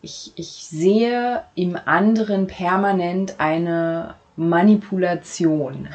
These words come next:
<laughs> Also, dass diese Person permanent manipuliert.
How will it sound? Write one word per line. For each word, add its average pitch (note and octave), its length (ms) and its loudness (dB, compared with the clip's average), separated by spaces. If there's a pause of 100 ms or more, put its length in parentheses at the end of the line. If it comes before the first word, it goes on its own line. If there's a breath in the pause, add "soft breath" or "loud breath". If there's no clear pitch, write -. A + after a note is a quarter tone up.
<laughs> F3 140 -6 (420 loud breath)
Also, E3 260 2
dass E3+ 220 0
diese D#3+ 240 0
Person D#3 580 -2
permanent D#3+ 600 -2
manipuliert. D3+ 720 -6